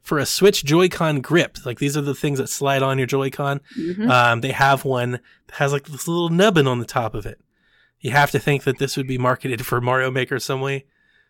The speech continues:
Speaker 1: It's real ugly looking. Like, I can't imagine,
Speaker 2: I
Speaker 1: like,
Speaker 2: know.
Speaker 1: somebody wanting it, but, like, I'm, 'cause here's the thing. You think about, so it's like,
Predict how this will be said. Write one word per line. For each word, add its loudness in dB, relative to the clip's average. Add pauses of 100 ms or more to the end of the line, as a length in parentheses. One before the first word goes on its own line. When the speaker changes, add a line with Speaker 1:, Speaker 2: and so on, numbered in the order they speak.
(140)
Speaker 1:
It's -6
real 2
ugly 2
looking. -2
Like, 0
I 2
can't -2
imagine, -2
Speaker 2:
I 2
Speaker 1:
like, 0
Speaker 2:
know. -6
Speaker 1:
somebody 0
wanting 0
it, -4
but, -2
like, -4
I'm, -2 (440)
'cause 0
here's 2
the -2
thing. 0 (420)
You -10
think 2
about, 0
so 0
it's 0
like, 0